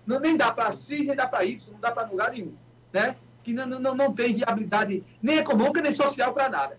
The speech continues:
Então, acho que ali deve sair. Agora, muitas coisas ficaram paralisadas, né, e que eram necessárias e, de repente, estagnou devido aos problemas que houve desde o governo Dilma,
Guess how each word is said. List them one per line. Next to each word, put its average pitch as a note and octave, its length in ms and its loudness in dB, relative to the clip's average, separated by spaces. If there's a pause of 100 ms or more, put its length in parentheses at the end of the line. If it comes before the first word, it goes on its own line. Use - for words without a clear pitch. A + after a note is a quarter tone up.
(200)
Então, D4 140 -6
acho - 100 -6
que D#4+ 100 -14
ali B3 180 -2
deve C4+ 180 2
sair. F3 360 0 (140)
Agora, G3+ 240 2
muitas D4+ 260 -2
coisas G#3 220 0
ficaram - 340 -4
paralisadas, F3+ 760 -2 (220)
né, F#3+ 100 2
e G3+ 80 -2
que - 240 -4
eram B3+ 240 2
necessárias G3+ 640 0
e, A3+ 220 -8
de B3+ 180 -2
repente, - 300 -2
estagnou G#3+ 640 0 (180)
devido F#3+ 240 4
aos - 140 0
problemas G3 440 0
que - 80 -8
houve F3 200 2
desde A#3 240 -2
o - 20 -10
governo F#3 300 0
Dilma, A3+ 260 -8